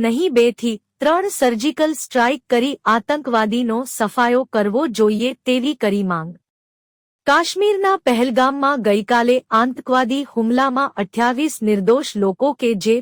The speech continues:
પોતાના પરિવાર સાથે ખુશી અને આનંદ સાથે ફરવા માટે આવેલા હતા, તે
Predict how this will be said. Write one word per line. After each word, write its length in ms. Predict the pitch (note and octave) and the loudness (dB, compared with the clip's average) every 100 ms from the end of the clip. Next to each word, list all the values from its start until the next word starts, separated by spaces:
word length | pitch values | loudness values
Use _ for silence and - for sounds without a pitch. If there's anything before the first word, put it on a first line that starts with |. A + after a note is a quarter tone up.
| - | 0
પોતાના 500 | A#3 A#3+ B3+ B3+ C4+ C4 | 0 2 0 0 -4 -2
પરિવાર 400 | G3+ G#3 A3+ A#3+ B3+ | -2 0 0 0 -2
સાથે 340 | G#3+ F#3+ A3 C4 _ | -2 -2 -2 -4 _
ખુશી 340 | - C4+ - F4 - | -6 -4 0 0 0
અને 120 | G#3+ A#3 - - | -2 -2 -4 -2
આનંદ 360 | A3 A#3 E4 E4+ - | 0 0 -2 -4 -2
સાથે 280 | G#3+ G#3 B3 A#3+ | -2 0 -2 -2
ફરવા 380 | - G#3+ A3+ B3+ | -2 0 0 0
માટે 260 | G#3 F#3+ A#3 A#3+ - G3 | 0 0 0 -2 -2 -2
આવેલા 360 | F#3+ G#3 G#3+ F#3 | 0 0 0 -2
હતા, 240 | F#3 E3 - _ _ _ _ _ _ _ _ _ | -6 -6 -10 _ _ _ _ _ _ _ _ _
તે 120 | F4 | 0